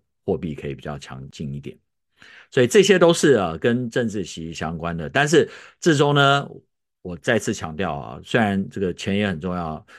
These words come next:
呃，什么都很重要，但是某一个国家如果要吸引观光客的话，最好的方法是什么呢？就是把观光做好，然后就是让大家能够高高兴兴的出门，平平安安的回家。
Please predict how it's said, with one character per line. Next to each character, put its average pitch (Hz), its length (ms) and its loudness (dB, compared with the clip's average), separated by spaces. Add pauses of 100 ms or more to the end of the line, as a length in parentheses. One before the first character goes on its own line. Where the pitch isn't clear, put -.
(200)
呃， 92 80 -12
什 - 100 -10
么 95 80 0
都 113 60 4
很 92 100 0
重 104 80 2
要， 107 80 2
但 127 180 0
是 131 120 2
某 90 180 -4
一 101 60 -2
个 104 100 0
国 90 240 -6
家 104 280 0
如 92 200 -8
果 90 140 -6
要 95 160 -6
吸 - 240 -8
引 80 100 -6
观 80 180 -10
光 82 160 -10
客 82 160 -12
的 71 80 -10
话， 78 180 -14
最 139 220 2
好 82 200 -4
的 76 80 -14
方 87 200 -8
法 78 160 -10
是 78 60 -14
什 78 80 -12
么 76 80 -10
呢？ 87 240 -6 (500)
就 113 240 4
是 98 300 -4
把 71 340 -10
观 82 240 -6
光 80 300 -8
做 65 240 -12
好， - 260 -18 (1040)
然 78 100 -8
后 82 120 -6
就 95 120 -4
是 98 120 -2
让 92 160 0
大 87 140 -2
家 85 160 -4
能 76 200 -10
够 76 280 -8 (160)
高 123 200 2
高 139 180 2
兴 135 220 -2
兴 98 420 -4 (140)
的 73 360 -10 (180)
出 - 180 -4
门， 85 340 0
平 82 180 -10
平 82 220 -8
安 85 160 -4
安 85 140 -4
的 73 100 -8
回 67 180 -8
家。 80 300 -4